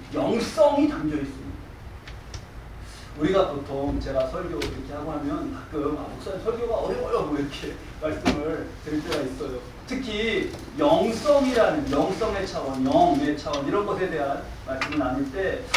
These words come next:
더 그렇게 느끼시는 것 같습니다. 우리 한 가지 이렇게 차분히 접근해 가 보시죠.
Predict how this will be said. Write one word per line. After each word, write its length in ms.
더 220
그렇게 300
느끼시는 440
것 100
같습니다. 300
우리 320
한 240
가지 280
이렇게 200
차분히 680
접근해 380
가 160
보시죠. 340